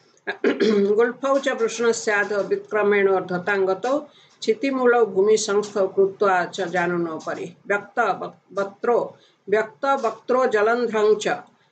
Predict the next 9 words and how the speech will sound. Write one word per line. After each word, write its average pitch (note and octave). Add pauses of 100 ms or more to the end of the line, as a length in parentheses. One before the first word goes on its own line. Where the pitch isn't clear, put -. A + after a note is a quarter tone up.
(120)
नासाग्रमवलोकयेत् G#3+
सिंहासनं G#3+
भवेतेतत् G3
सर्वव्याधिविनाशकम्। F3 (960)
Let G#3+
me A3
repeat G3+
it F#3+
again। G3